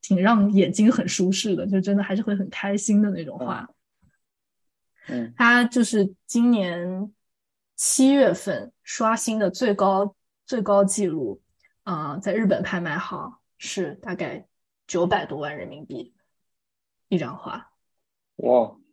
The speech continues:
Speaker 1: 嗯，
Speaker 2: 哦。
Speaker 1: 然后今年五月份在香港佳士得也是一千多万港币，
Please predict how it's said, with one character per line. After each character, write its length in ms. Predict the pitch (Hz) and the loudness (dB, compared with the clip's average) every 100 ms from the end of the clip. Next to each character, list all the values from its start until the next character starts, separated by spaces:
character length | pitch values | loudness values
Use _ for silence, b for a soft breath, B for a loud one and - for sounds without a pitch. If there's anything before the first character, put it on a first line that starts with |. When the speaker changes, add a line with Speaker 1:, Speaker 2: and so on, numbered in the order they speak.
| _ | _
Speaker 1:
嗯， 240 | 185 151 139 | -8 -6 -8
Speaker 2:
哦。 220 | 110 110 110 | -10 -8 -6
Speaker 1:
然 80 | 185 | -6
后 180 | 160 | -6
今 160 | 175 196 | -2 2
年 180 | 196 185 | 4 4
五 200 | 170 - | 2 4
月 180 | 190 190 | 4 2
份 380 | 185 156 - - | 0 -6 -8 -6
在 120 | 190 | -4
香 200 | 175 180 | -2 -2
港 160 | 185 - | -4 -4
佳 160 | 156 | -4
士 200 | 165 185 | -2 -2
得 240 | - 117 - | -2 -2 -4
也 120 | 180 | -6
是 180 | - 170 | -6 -4
一 120 | 185 | -4
千 240 | - 190 | -2 -2
多 100 | 170 | -2
万 200 | 165 160 | -4 -4
港 280 | 180 - 180 | -6 -8 -8
币， 240 | 170 147 | -8 -8